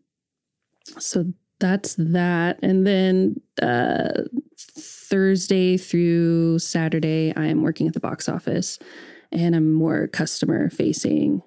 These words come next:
and, um, you know, I'm the first person they see when they walk in. So I give them the rundown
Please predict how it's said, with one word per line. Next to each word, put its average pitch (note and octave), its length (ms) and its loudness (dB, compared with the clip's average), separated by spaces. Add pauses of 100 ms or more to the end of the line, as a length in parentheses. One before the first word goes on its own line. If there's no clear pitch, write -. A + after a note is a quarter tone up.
(160)
and, - 520 -2 (160)
um, - 400 -12 (840)
you E3 120 0
know, - 300 -2 (340)
I'm F3 140 2
the E3 60 2
first E3 260 -2
person E3 280 0
they E3 100 2
see E3 220 0
when D#3 100 4
they D3+ 80 2
walk D3+ 260 -2
in. B3 300 4
So D3+ 240 -2
I - 40 -2
give D#3 260 -4
them D3+ 340 2
the E3 120 0
rundown D#3 720 2